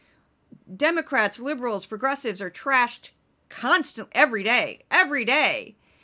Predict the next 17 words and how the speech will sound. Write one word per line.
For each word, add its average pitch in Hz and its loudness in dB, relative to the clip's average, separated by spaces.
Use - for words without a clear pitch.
Don't 302 2
even 277 0
get 214 -8
me 220 -6
started 285 2
on 214 -4
what 208 -6
they 208 -2
say 208 -4
about 190 -2
the 196 -8
L 185 -4
G 185 -10
B 190 -10
T 202 -10
Q 302 -2
community, 151 -10